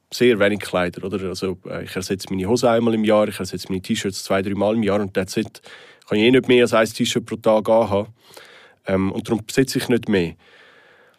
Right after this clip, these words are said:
Ähm, ich bin aber da auch gar nicht so philosophisch. Ich sage auch niemandem, hey, du müsstest Minimalist sein oder Essentialist, weil es wäre besser für die Umwelt, sondern, ähm, wenn irgendetwas, möchte ich eigentlich meine Freunde und, äh, Leute um mich herum nur dazu anregen,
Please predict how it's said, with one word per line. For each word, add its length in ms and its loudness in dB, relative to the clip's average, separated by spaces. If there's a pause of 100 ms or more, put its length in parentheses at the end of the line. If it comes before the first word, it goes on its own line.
(320)
Ähm, 400 -4 (360)
ich 160 -10
bin 120 2
aber 120 6
da 180 6
auch 60 2
gar 160 4
nicht 200 2
so 140 -4
philosophisch. 720 -2
Ich 100 -12
sage 220 -2
auch 60 2
niemandem, 340 0
hey, 160 0
du 80 -4
müsstest 340 -4
Minimalist 500 0
sein 120 -2
oder 160 -4
Essentialist, 720 -2
weil 80 -4
es 100 -4
wäre 120 0
besser 260 -2
für 80 -14
die 120 -6
Umwelt, 360 2
sondern, 380 -2 (500)
ähm, 440 -2 (120)
wenn 320 2
irgendetwas, 720 2
möchte 200 0
ich 80 -2
eigentlich 240 0 (480)
meine 200 4
Freunde 680 4
und, 460 -4
äh, 240 -8 (140)
Leute 320 2
um 60 2
mich 100 0
herum 260 2
nur 100 2
dazu 280 -2
anregen, 480 2